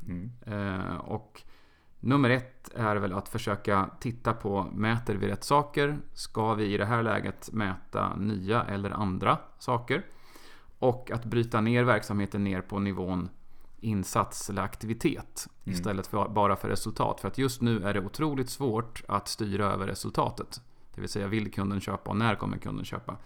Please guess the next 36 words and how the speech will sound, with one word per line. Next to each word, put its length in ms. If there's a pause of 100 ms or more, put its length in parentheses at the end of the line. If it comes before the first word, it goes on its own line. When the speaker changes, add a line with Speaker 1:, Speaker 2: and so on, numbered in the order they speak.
(320)
Speaker 2:
Däremot 380
kan 200
vi 60
ju 200 (560)
ganska 340
lätt 380
hitta 320
mätetal 560
på 180
antal 480 (540)
kontakter 680 (240)
eller 160
antal 440 (100)
nya 280
kunder 320
som 140
vi 60
kommunicerar 680
med, 280 (100)
och 280
att 160
vi 80
också 220
då 100
väljer 320
att 340
mäta 400
andra 220
saker 340
än 320
direkt 340
sälj 360 (340)
Speaker 1:
Mm. 220 (180)
Speaker 2:
och 180
jobba 180
mer 220